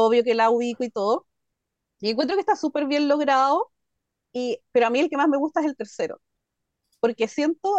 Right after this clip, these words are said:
y me acordé al tiro con el look de entrada de ella en la season nueve, que también era así como medio glamoroso, el look así como antiguo, classic Hollywood, pero muy, muy, muy poquita cosa. Y verla con este último, siento que es como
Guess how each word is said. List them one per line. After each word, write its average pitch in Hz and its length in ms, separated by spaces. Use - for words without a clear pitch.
y 240 100
me 240 80
acordé 233 280
al 285 120
tiro 269 220
con 302 140
el 247 140
look 262 180
de 269 100
entrada 262 680
de 320 160
ella 349 220
en 339 60
la 330 120
season 349 380
nueve, 269 400
que 269 100
también 254 340
era 247 140
así 294 200
como 269 260
medio 269 260
glamoroso, 262 920
el 262 100
look 262 160
así 269 220
como 262 180
antiguo, 302 540
classic 277 360
Hollywood, 294 400
pero 220 300
muy, 233 440
muy, 214 320
muy 247 320
poquita 294 460
cosa. 254 500
Y 220 140
verla 254 340
con 240 180
este - 340
último, 339 480
siento 294 340
que 233 200
es 240 220
como 214 680